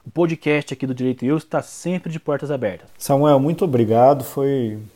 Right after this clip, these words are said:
Speaker 2: muito legal. É, espero que você me convide mais vezes. Sempre que tiver um tema interessante, sempre que quiser, eu vou estar à sua disposição. Aí a gente conversa de novo aqui, faz outro podcast, tá?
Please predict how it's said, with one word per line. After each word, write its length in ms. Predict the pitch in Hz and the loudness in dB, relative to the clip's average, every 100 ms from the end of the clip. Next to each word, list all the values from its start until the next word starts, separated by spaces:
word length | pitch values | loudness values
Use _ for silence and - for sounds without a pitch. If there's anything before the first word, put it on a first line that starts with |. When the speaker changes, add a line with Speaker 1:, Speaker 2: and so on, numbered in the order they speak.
| - | -12
Speaker 2:
muito 720 | 113 117 117 131 156 147 139 | -6 -2 0 2 2 0 -2
legal. 580 | 107 101 110 123 135 135 | -2 0 2 2 2 0
É, 600 | 117 120 120 117 113 110 | 4 8 10 8 8 4
espero 360 | 107 - 131 127 | 2 0 2 2
que 60 | 147 | 0
você 200 | 123 139 | -4 -4
me 100 | 139 | -4
convide 460 | 143 127 117 127 | -2 -2 0 -2
mais 360 | 127 139 139 98 | -2 -2 -2 2
vezes. 520 | 110 123 120 98 - _ | 4 4 2 -4 -14 _
Sempre 300 | - - 135 | -10 -4 -4
que 60 | 139 | -4
tiver 260 | - 131 139 | -2 2 2
um 100 | 131 | 2
tema 240 | 127 127 | 0 0
interessante, 1040 | 120 123 107 - - 127 147 143 - 143 - | -2 0 0 0 0 2 2 0 -4 -16 -16
sempre 320 | - 139 139 | -6 -6 -4
que 100 | - | -4
quiser, 380 | - 127 104 123 | -2 0 4 4
eu 60 | 131 | 4
vou 100 | 131 | 0
estar 160 | 135 | 0
à 40 | 127 | -2
sua 200 | - 127 | -2 -6
disposição. 760 | - 143 131 123 - 101 98 | -4 -4 -4 -6 -8 -8 -6
Aí 160 | 104 117 | -2 -2
a 40 | |
gente 300 | 110 117 - - | -2 -8 -12 -4
conversa 640 | 131 113 110 113 110 120 | 0 2 4 2 2 -4
de 100 | 101 | -2
novo 320 | 104 107 95 | -2 -2 -4
aqui, 180 | 92 117 | -6 -6
faz 280 | - 110 113 | -2 0 0
outro 160 | 113 | -2
podcast, 640 | - 113 - - 90 - - | -4 -4 -4 -14 -16 -18 -12
tá? 300 | 107 113 | -10 -10